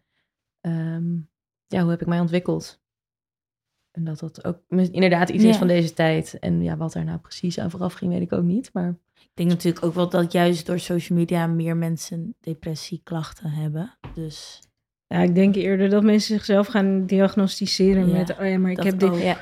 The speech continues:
Speaker 3: iemand anders die depressies-, de, de, depressief is." Zo, kom je even lekker niet uit je woorden. Ehm,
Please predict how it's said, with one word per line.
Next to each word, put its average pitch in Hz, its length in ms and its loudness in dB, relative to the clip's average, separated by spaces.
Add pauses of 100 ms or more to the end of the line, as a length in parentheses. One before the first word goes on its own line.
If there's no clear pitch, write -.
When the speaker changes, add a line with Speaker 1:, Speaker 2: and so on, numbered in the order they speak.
Speaker 3:
iemand 214 280 6
anders 208 380 6
die 202 140 0
depressies-, 190 800 -2 (340)
de, 185 360 2
de, 190 160 0 (120)
depressief 180 920 -2
is." - 220 -2
Zo, 170 260 0
kom 240 220 2
je 247 60 4
even 247 240 0
lekker 269 380 0
niet 254 280 6
uit 233 160 2
je 196 60 -4
woorden. 180 280 2 (440)
Ehm, 220 600 8